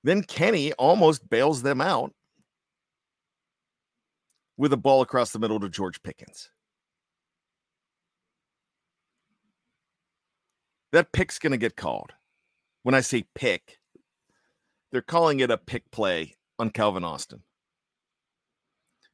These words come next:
Did it really have a bearing on the play? No, I d-, I don't really think it did. But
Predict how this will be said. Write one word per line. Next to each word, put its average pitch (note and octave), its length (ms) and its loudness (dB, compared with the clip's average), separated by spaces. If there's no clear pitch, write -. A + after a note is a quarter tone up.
Did F#3+ 100 4
it G#3 60 6
really G3+ 560 2
have E3+ 180 2
a C#3+ 80 6
bearing C#3 760 0
on D3 140 4
the C#3 80 0
play? C3+ 300 -2
No, C3+ 260 -4
I G2+ 80 -4
d-, G#2+ 160 -8
I B2 80 -8
don't C#3 200 -4
really C3+ 200 -4
think C#3+ 280 -12
it D2 160 -18
did. G2 260 -12
But D3 240 4